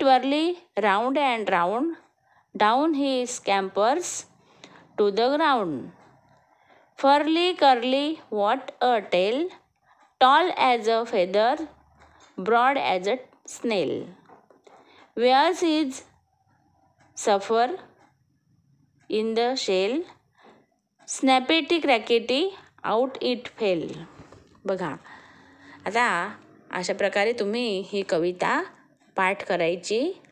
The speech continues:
आहे. काय? तर मुलांनो, आता आपण पार्ट डी बघूया. Listen and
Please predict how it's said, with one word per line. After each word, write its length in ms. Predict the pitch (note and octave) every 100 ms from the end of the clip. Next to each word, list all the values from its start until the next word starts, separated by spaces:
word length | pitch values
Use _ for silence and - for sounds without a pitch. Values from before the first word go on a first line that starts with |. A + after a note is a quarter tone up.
| _ -
आहे. 460 | C4+ B3+ G#3+ C#3+ - - - - _ _ _ _ _
काय? 320 | F3 F#3 B3+ E4+ _ _ _ _ _ _ _ _ _ _ -
तर 100 | B3
मुलांनो, 680 | A#3+ A3 A3+ B3+ A3 F#3+ A3+ - - - _ _ -
आता 240 | G3+ A#3+
आपण 460 | A#3 G#3 B3+ A3 G3+ A3 - - - - - _ _ _ _ _
पार्ट 380 | G3+ G3+ A3+ - - _ _ -
डी 180 | G3+ A#3
बघूया. 440 | G3+ F#3+ G3 D3+ F3 - _ _ _ _ _ _ _ -
Listen 400 | G#3+ G#3+ A#3 A#3+ C4+ - _ _ _ _ F#3
and 300 | F#3+ A#3